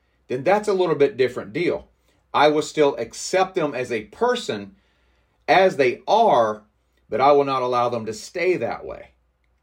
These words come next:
And there is a fine line there, and there's a tender balance. Acceptance of where other people are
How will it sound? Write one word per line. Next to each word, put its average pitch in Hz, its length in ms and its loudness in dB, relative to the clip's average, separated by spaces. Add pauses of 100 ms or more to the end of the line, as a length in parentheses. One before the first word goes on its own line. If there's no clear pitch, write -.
And 107 140 -10
there 117 140 -2
is 113 100 -6
a 104 100 -8 (380)
fine 170 420 0
line 160 400 -4
there, 143 220 6
and 117 140 -4
there's 120 160 -6
a 107 80 -6
tender 117 340 -6
balance. 90 580 -8 (460)
Acceptance 214 880 -2 (640)
of 139 160 4
where 175 320 6
other 170 240 0
people 143 460 -4
are 101 500 4